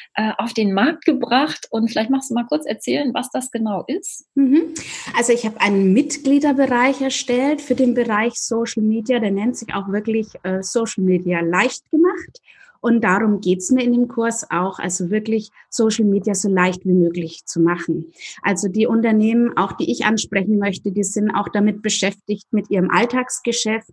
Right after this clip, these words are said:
Speaker 2: Vielleicht sind sogar Handwerker oder haben ein Restaurant, ein Café. Und, ähm, ja, da bleibt oft nicht viel Zeit für Social Media. Die arbeiten nicht den ganzen Tag online.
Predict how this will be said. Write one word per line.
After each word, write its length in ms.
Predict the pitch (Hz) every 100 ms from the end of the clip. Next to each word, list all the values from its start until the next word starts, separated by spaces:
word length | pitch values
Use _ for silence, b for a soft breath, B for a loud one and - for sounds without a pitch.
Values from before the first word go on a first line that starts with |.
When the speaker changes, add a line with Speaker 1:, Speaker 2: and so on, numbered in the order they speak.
| _
Speaker 2:
Vielleicht 340 | 202 196 185
sind 220 | - 208
sogar 320 | 190 185 196 196
Handwerker 720 | 190 214 202 190 190 190 196
oder 160 | 190
haben 200 | 196 208
ein 100 | 208
Restaurant, 680 | 208 208 220 202 180 185 190
ein 60 | 185
Café. 560 | 214 214 202 202 202 B B B B -
Und, 360 | 214 214 208 -
ähm, 420 | 214 214 214 214 208
ja, 140 | 185
da 120 | 220
bleibt 320 | 208 202 -
oft 200 | 214 -
nicht 200 | 247 220
viel 160 | - 254
Zeit 340 | 254 294 330 330 - _ -
für 80 |
Social 380 | 185 190 185 185
Media. 240 | 180 170 170
Die 140 | 220
arbeiten 420 | 254 311 262 196
nicht 240 | 175 170 175
den 140 | 165
ganzen 400 | 165 165 170 180
Tag 240 | 165 165 -
online. 560 | 170 196 220 254 294